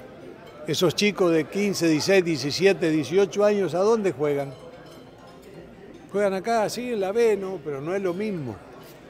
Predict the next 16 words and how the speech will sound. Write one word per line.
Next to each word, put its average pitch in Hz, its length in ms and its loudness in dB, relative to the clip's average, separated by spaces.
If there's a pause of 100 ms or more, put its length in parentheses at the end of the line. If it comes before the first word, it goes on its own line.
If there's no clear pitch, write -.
(160)
Y 135 80 -10
nosotros 180 420 0
vivimos 190 440 4
hablando 175 440 2
de 175 100 2
Europa 185 500 4 (960)
y 143 100 -8
miramos 160 640 2 (120)
solamente 175 680 0
desde 151 240 4
el 135 60 -2
punto 170 280 0
de 151 80 4
vista 160 340 2
de 143 140 2
infraestructura, 143 1000 -2